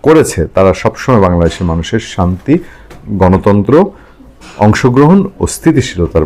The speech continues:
পক্ষে। এই, আমি আমার দেশের রিপোর্ট তো পড়ছি। ভারত অন্তর্ভুক্তির শব্দটা এখানে ব্যবহার করেছিল। খুব সুকৌশলে অন্তর্ভুক্তি শব্দটা আমার দেশ ফেলে দিয়েছে।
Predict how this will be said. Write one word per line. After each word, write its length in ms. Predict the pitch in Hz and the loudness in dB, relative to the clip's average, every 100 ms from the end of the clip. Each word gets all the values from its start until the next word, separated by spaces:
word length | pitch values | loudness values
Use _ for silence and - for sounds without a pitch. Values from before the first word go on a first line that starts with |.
| - | -2
পক্ষে। 320 | 104 - 76 - - - - - - - | -6 -6 -16 -16 -20 -20 -20 -20 -8 0
এই, 120 | 127 - - 175 - - | 0 0 -4 -6 -6 0
আমি 220 | 131 135 | 2 4
আমার 260 | 113 110 107 | 4 2 2
দেশের 320 | 117 135 120 | 0 2 2
রিপোর্ট 320 | 120 131 127 | 2 0 0
তো 80 | 135 | 0
পড়ছি। 440 | 135 131 165 113 - - - - - - - - 170 - - - 113 | 0 0 0 0 -2 -20 -18 -16 -12 -2 0 2 0 -2 -10 -2 2
ভারত 320 | 110 120 117 - - - - | 4 2 -2 -18 -20 -10 -2
অন্তর্ভুক্তির 760 | 165 165 175 127 113 - 135 | 0 2 2 2 0 2 0
শব্দটা 540 | 117 - 98 87 90 82 | 0 -4 -6 0 2 2
এখানে 260 | 78 87 | 0 0
ব্যবহার 340 | 87 85 82 76 | 2 2 0 -2
করেছিল। 440 | 80 76 - 87 - - - - - | -4 -6 -6 -10 -10 -12 -20 -18 -4
খুব 140 | 139 | -4
সুকৌশলে 760 | 123 139 120 131 123 139 113 170 - - - - - _ - - - | 0 0 4 2 2 2 4 2 -4 -20 -20 -20 -20 _ -20 -10 0
অন্তর্ভুক্তি 760 | 120 120 123 104 98 - 113 | 0 2 2 2 0 -2 -2
শব্দটা 600 | - 107 85 90 - 139 - - - - - | 0 -2 0 -2 0 -2 -4 -16 -20 -18 -4
আমার 260 | 87 80 73 | 0 0 -2
দেশ 360 | 76 - - - - - - - | -6 -8 -20 -20 -20 -20 -20 -2
ফেলে 260 | 131 110 | 0 2
দিয়েছে। 420 | 80 78 76 - | 0 -2 -4 -14